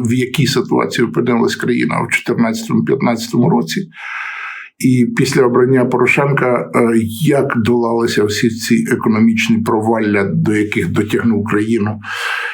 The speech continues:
Янукович. І тут мені дійсно спадає на думку, що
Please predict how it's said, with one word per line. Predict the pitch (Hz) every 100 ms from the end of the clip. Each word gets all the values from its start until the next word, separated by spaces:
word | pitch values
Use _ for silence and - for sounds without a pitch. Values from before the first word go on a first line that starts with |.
| -
Янукович. | 117 110 113 - - - - - - - - - - _ _ _
І | 147 156 156 143 147 - - _ - -
тут | 262 - - - -
мені | 156 165 170
дійсно | 143 139 214 220 214 196 175 165 - - - - - - _ _ -
спадає | - 151 160 165
на | 156 143
думку, | 135 123 127 190
що | 185 - - 143 127 131